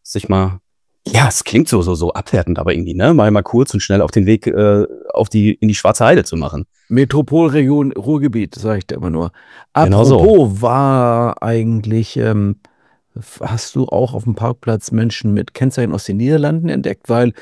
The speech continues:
Speaker 2: ich sag mal, so ein Festival Jera on Air zieht ja durchaus und, äh, spricht auch deutsches Publikum an.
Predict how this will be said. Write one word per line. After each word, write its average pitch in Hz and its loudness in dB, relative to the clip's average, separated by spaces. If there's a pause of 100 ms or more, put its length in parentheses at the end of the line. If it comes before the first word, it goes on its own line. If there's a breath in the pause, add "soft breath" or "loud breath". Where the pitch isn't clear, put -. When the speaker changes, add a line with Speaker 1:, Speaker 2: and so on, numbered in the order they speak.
(260 loud breath)
Speaker 2:
ich - -14
sag 131 0
mal, 139 4
so 131 4
ein 120 4
Festival 127 0
Jera 123 2
on 113 0
Air 127 0
zieht 160 -6
ja 135 0
durchaus 139 -4
und, 110 -4
äh, 110 2 (480)
spricht - -6
auch 117 0
deutsches 135 -2
Publikum 147 -4
an. 147 0